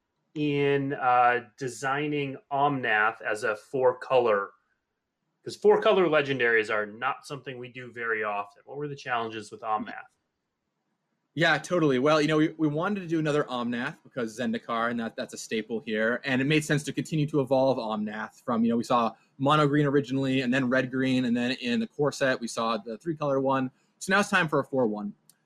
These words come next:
Speaker 2: And there are a couple things going on here. First of all, uh, four-color legends are, ironically, often defined by the color they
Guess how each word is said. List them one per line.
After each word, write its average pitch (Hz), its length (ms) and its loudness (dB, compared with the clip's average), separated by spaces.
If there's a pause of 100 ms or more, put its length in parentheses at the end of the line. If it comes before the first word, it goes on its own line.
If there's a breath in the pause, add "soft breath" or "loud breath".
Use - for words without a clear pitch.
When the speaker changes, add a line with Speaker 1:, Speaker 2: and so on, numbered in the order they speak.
(140)
Speaker 2:
And 160 180 2
there 165 60 6
are 170 60 4
a - 20 -4
couple 254 220 2
things 196 180 0
going 143 240 -2
on 110 220 -10
here. 120 260 -6 (260)
First 247 240 2
of 208 80 -2
all, 196 240 6
uh, 139 120 0
four-color 226 520 2
legends 135 540 -2
are, 131 220 2
ironically, 147 640 0 (260)
often 156 300 0
defined 143 500 0
by 127 140 2
the 123 80 -2
color 180 340 0
they 147 180 2